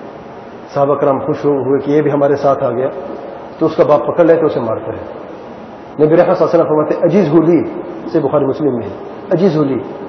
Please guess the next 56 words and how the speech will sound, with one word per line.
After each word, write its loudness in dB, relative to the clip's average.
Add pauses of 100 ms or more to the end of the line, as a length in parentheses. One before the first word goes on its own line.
(880)
میرے 6
لیے، 2 (120)
صرف 0
میرے 4
لیے، -2
اس -6
کی 0
اجازت 4
ہے، 4 (420)
ابھی 6
ہم 6
نے 4
عہد 6
لکھا 6
نہیں 6
ہے 2
کہ -4
میرے 4
حوالے 6
کر 2
دو، -2 (1120)
ہمارے 6
ساتھ 2
جانے 4
دو۔ -2 (640)
اس -14
کے 0
باپ 4
نے 2
کہا، 0
"ہرگز -2
نہیں، -6 (1000)
یہی 4
سب 2
سے 2
پہلے 2
اس -4
عہد 2
میں 2
داخل -2
ہے، -6
میرا 4
بیٹا 2
داخل 0
ہے۔" -8 (580)
نبی -16
صلی 2
اللہ 6
علیہ 4
وسلم 6
نے 6
پھر 2
فرمایا، 4
"عجیز -2
ہو 2
لی"، -2